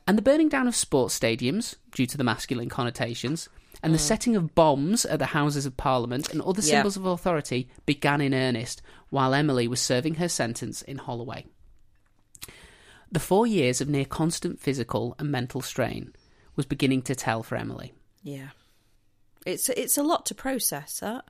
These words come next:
Speaker 1: After being force-fed multiple times from February to June nineteen twelve, despite not going on hunger strike this time,
Speaker 2: Yeah.
Speaker 1: and
Speaker 2: Yeah.
Speaker 1: with her health failing,
Speaker 2: Oh.
Speaker 1: Emily decided that it was time for her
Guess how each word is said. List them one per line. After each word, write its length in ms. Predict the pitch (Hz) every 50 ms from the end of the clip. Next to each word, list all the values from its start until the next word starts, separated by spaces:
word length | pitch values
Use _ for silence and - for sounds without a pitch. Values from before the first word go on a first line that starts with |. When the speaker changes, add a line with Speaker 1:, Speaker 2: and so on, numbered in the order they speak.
| _ _ _ _ _ _ _ _ _ _ _ _ _
Speaker 1:
After 240 | - 170 - - -
being 240 | 190 202 190 196 196
force-fed 680 | - - - 170 170 165 - - - 101 85 107 - - - -
multiple 420 | 139 143 135 - - - - 151
times 460 | 156 - - 135 123 120 131 143 -
from 160 | - - 135
February 680 | 127 - - 117 117 - 135 131 123 117 113 143 - - _
to 140 | - - 151
June 400 | - 135 117 107 110 110 123 139
nineteen 400 | 131 113 117 117 - - 120 120
twelve, 380 | - - 117 107 113 113 - - - _ _ _ _ - - - - - _ - _
despite 560 | - 156 - - - - 220 233 269 277 -
not 220 | 240 247 247 - 202
going 280 | 220 214 208 208 202
on 120 | 196 190 180
hunger 260 | 180 202 196 175 156
strike 500 | - - - 113 101 92 - - - - _ _
this 180 | 113 113 -
time, 320 | - 113 107 110 - 127 - _ _ _ _ - -
Speaker 2:
Yeah. 320 | 190 175 170 156 143 139 - - _ _ - - - - _ _ _ _ _ _ _ _ _ _ _ _ _ - - _ _ -
Speaker 1:
and 120 | - 151 151 151
Speaker 2:
Yeah. 40 |
Speaker 1:
with 100 | 151 143 -
her 120 | 151 147
health 300 | 135 135 170 165 175 175
failing, 580 | - - - 156 147 143 127 104 - - - - - _ _ _ _ - - -
Speaker 2:
Oh. 520 | 294 294 285 277 277 262 262 247 240 240 - _ _ _ _ _ _ -
Speaker 1:
Emily 320 | 156 147 156 165 180 190 185
decided 500 | - 185 - 175 147 143 - 147 139 -
that 100 | 139 87
it 40 | 110
was 120 | 147 -
time 280 | - - 180 180 196 208
for 140 | - 214 190
her 340 | 151 135 131 127 131 131